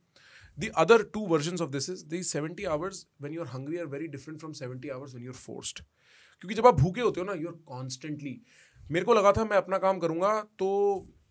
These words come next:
मर्जी की छुट्टी लेंगे भाई, जब मन करेगा। अब मेरे को याद नहीं भाई, लास्ट संडे कब था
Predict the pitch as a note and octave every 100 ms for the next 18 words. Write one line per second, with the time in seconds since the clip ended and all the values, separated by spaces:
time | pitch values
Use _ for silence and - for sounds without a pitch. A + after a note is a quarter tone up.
0 | _ C#3 C3+ C#3 E3 D3+ D#3 E3+ E3+ G#3+
1 | G#3+ A#3 A#3 G3 G3 G3+ F#3+ F#3 F#3+ D#3
2 | E3 F#3+ F3 C#3 F#3 G3+ F#3 G3+ F#3 F3+
3 | D3 F3+ F3+ A#2+ G2+